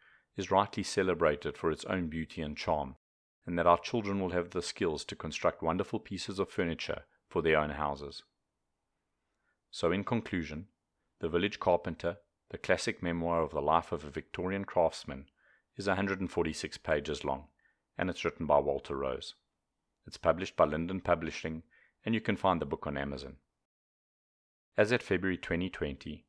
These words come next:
it costs eleven dollars fifty for either the Kindle edition or the paperback, but a used copy can usually be found for around seven or eight dollars. If you're looking for a good book to read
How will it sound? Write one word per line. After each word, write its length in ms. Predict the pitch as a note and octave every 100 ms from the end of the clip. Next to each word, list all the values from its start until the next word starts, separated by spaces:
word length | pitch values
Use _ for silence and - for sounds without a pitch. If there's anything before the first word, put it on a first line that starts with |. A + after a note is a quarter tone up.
| _
it 100 | _
costs 280 | G#2+ - -
eleven 280 | E2 E2
dollars 280 | F2+ F2+ F2+
fifty 420 | - E2+ - D#2
for 180 | C#2+ -
either 220 | D#2 D#2+ D2+
the 100 | D2
Kindle 420 | - F#2+ G2+ G2
edition 460 | F2+ F2 - G#2 - _ _ _
or 100 | A#2+
the 80 | G2+
paperback, 640 | - D#2 D2+ C#2 C2 - - _ _ _ _
but 100 | A2
a 60 | G#2+
used 340 | G2 A2 -
copy 360 | - G2+ - D2+
can 180 | - E2+
usually 300 | F2 D#2+ D2+
be 140 | D2+
found 320 | C#2+ D#2 D2
for 160 | - D#2
around 280 | D2 C#2+ C#2
seven 260 | - D2+
or 140 | D2 C#2+
eight 160 | C#2
dollars. 400 | - C2+ C#2 - - _ _ _ _ _ _ _ _ _ _
If 140 | G#2+
you're 80 | A2
looking 260 | A2 - C#3+
for 120 | -
a 60 | A#2
good 180 | A2
book 180 | A2 G#2+
to 140 | - A#2
read 280 | D#2+ D2+